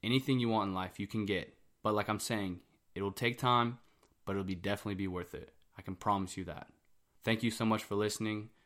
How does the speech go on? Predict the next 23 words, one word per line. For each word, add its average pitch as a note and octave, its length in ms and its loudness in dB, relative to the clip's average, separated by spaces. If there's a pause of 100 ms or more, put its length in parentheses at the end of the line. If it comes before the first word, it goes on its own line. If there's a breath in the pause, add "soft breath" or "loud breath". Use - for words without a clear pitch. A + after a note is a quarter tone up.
(120)
Make A2+ 160 6
sure A#2 140 2
to G#2 40 -2
follow A2 340 6
us G#2 140 0
on G2 140 -4
all A2 180 6
social A2 300 -2
media A2 320 2 (160)
at A2 240 6
Better G#2 180 2
You G#2 180 0
Show. A2 420 0 (400 soft breath)
Share B2+ 200 2
this A#2+ 120 2
podcast A2+ 460 4
with G2 100 -2
a F#2+ 40 -6
friend B2+ 240 2
or B2+ 100 6
a A#2 40 0
family A2+ 300 2
member F#2+ 420 -2